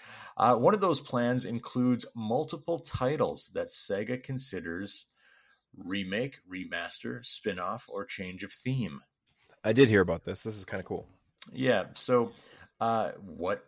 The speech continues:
Speaker 1: what are they talking about? Well, they didn't get into specifics, but they did say, "Here are some examples of old franchises that we could bring back in one form or another."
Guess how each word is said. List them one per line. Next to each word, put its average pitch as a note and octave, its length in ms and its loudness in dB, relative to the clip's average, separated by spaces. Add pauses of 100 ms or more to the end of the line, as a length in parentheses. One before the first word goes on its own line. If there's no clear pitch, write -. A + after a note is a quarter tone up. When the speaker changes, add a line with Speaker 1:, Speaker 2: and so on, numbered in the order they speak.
(120)
Speaker 1:
what F#2+ 160 -2
are A2 60 -2
they A#2+ 120 -2
talking C3 380 -2
about? D3 200 0
Well, D#3 140 2
they E3+ 100 0
didn't G3 200 -2
get F#3 100 -4
into D#3 160 -4
specifics, C3+ 640 -6
but A3 640 -2 (400)
they C#3+ 260 0
did E3 400 -2
say, C#3+ 600 2 (420)
"Here G#3 320 -2
are F3 60 2
some F3+ 200 -6
examples C3+ 720 -4
of C3 420 -6
old B2+ 240 -4
franchises B2 720 -2
that B2 160 2
we C3 140 -4
could C#3+ 300 -6
bring C#3+ 260 -4
back C3+ 400 0 (280)
in G#2+ 200 -4
one G2 180 2
form G2 320 -2
or F#2+ 80 0
another." F2 420 -4